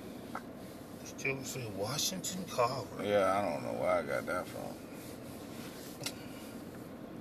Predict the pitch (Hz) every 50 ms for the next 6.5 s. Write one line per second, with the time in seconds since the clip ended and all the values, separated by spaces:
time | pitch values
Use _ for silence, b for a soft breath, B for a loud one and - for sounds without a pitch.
0 | - - - - - - - - 139 165 156 120 - - - - - - - -
1 | 226 - - 120 101 92 85 87 95 95 95 95 92 95 95 87 85 90 104 104
2 | 101 101 101 101 104 104 104 104 101 101 104 104 104 104 107 104 104 107 104 95
3 | 87 101 104 104 107 98 - - - - 113 120 123 123 120 113 113 113 110 107
4 | - 113 110 101 104 101 95 95 92 92 104 104 - - - 110 107 107 104 104
5 | 110 110 107 107 113 113 113 - 98 98 113 113 107 101 - - 85 87 90 85
6 | 85 87 87 - - - - 131 151 143